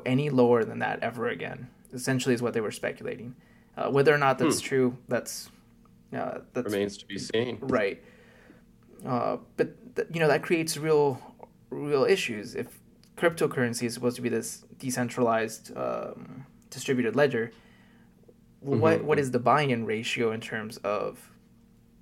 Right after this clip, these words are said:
Speaker 1: being able to actually obtain, uh, cryptocurrency?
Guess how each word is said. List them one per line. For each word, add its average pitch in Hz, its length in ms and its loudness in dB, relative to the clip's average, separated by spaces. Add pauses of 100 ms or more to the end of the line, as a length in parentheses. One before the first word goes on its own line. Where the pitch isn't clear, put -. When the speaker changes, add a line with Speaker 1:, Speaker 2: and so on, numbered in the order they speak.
(500)
Speaker 1:
being 127 200 6
able 123 240 4
to - 120 0
actually 113 340 2
obtain, 120 640 -2 (240)
uh, 123 160 -10
cryptocurrency? - 840 -8